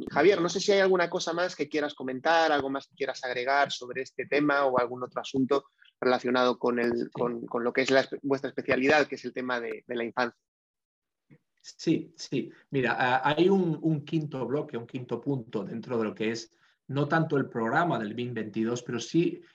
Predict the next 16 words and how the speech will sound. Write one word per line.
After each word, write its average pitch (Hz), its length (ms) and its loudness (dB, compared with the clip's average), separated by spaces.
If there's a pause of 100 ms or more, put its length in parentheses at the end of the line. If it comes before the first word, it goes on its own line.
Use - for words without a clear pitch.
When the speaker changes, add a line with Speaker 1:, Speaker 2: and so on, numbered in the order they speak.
(100)
Speaker 2:
eh, 120 400 0
el 120 300 -2
trabajo 127 580 -2
interno 117 600 -2
y 104 80 -8
las 104 180 -8
comisiones 120 540 -8
de 123 80 -4
trabajo 117 360 -4
que - 100 -8
había 113 140 -2
internamente 113 640 -6
preparando 107 420 -8
el 117 60 -4
min 117 140 -8
veintidós, 120 440 -6